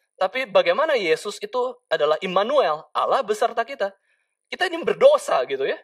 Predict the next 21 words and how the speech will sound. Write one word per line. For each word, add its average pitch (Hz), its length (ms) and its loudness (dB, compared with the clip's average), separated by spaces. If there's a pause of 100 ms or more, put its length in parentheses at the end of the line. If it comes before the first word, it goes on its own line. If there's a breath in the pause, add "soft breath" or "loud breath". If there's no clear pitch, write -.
(420)
Bagaimana 277 500 0
Allah 185 280 4
yang 175 120 -2
kudus 196 640 -2 (380)
bisa 175 260 0
dekat 180 300 0
dengan 277 340 -2 (380)
manusia 196 400 -2
yang 302 80 -6
berdosa? 285 560 0 (640)
Ini 392 220 -2
adalah 165 320 4 (640)
berkat 170 420 -4
yang 220 140 -4
besar, - 400 -2 (320)
penyertaan 185 640 0
Tuhan. 135 320 -10 (560 soft breath)
Tuhan 226 240 4
yang 226 160 0
menyertai 196 420 2
kita, 139 400 -6